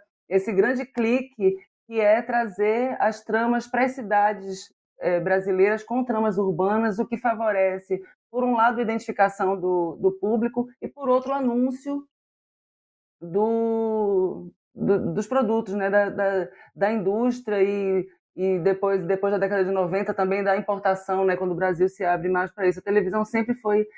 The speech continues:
essa catalisadora e esse movimento de abrasileiramento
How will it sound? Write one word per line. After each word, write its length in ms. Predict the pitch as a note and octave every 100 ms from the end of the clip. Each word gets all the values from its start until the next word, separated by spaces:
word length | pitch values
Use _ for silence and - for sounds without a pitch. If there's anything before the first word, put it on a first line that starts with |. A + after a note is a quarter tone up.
| - -
essa 220 | F3 F#3+
catalisadora 800 | G3 G3+ G3+ G3+ F#3 G3 A3 -
e 180 | A3+ B3+
esse 420 | C#4+ - A3 A3
movimento 540 | A3 G#3+ G#3 G3 F#3+ F3
de 60 |
abrasileiramento 840 | F#3 F3+ F3+ F#3 F#3 F3+ F3 E3+